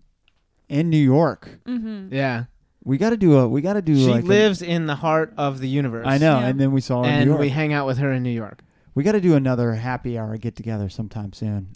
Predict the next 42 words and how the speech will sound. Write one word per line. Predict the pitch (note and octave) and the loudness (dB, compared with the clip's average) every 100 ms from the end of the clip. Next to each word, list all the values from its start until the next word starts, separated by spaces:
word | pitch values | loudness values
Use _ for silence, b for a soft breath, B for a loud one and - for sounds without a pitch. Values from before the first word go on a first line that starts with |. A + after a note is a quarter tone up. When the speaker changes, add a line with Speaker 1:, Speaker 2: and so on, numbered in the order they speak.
| - | -8
Speaker 1:
I | B2 | 0
know | |
Speaker 2:
Maybe | - D3 | 0 2
Speaker 1:
we | |
Speaker 2:
in | C#4 | 0
the | B3+ | -2
Speaker 1:
kinda | G#3 | -2
Speaker 2:
new | F#3+ | -4
year. | E3+ F3 - - | -8 -14 -18 -4
Speaker 1:
put | D#3 - | -2 2
those | C#3 B2 | 0 0
on | B2 | -2
hiatus, | A#2 A#2+ A#2 A#2+ A#2 - | -2 -2 -2 -2 -4 -4
but | A#2 - - | -8 -8 -12
yeah, | - A2 G2+ - | -10 -10 -12 -14
in | - | -6
the | C3+ | -2
new | B2+ | 0
year. | G#2 G2+ - _ _ _ | -2 -8 -14 _ _ _
Speaker 2:
Oh, | D#4 D#4 | -10 -10
Satya | A#3 - C4 D#4 D4 | -10 -6 -6 -4 -6
had | A#3 G3 | -4 -6
a | |
great | F#3 G3 F3 | -8 -10 -10
tweet | - F3+ D#3 D#3 - | -12 -14 -14 -16 -12
that | F#3 | -10
I | F3+ | -8
really | F3+ G3 F3 | -6 -8 -8
enjoyed | E3 F3 D#3+ D#3 D#3+ | -12 -10 -10 -8 -10
where | F3+ | -8
he | G3+ G#3+ | -6 -6
said, | G#3+ G3 F#3+ | -4 -6 -6
"Hey, | - C#4+ C4 | -6 -4 -4
Pace | A3+ F#3 - | -6 -10 -10
Nation, | F#3+ F3+ F#3+ F#3+ F#3+ | -10 -8 -10 -10 -10
shouldn't | A3+ B3 G#3 | -8 -8 -6
Run | G3+ G#3 | -8 -8
Pacer's | G#3 G3 F#3 E3+ | -10 -12 -12 -16
call | - E3+ F3+ | -12 -10 -10
sign | G3+ G3+ G#3 | -8 -6 -6
be | F3+ E3 | -8 -8
asterisk?" | D#3 E3+ - B3+ C#4+ | -8 -8 -10 -8 -8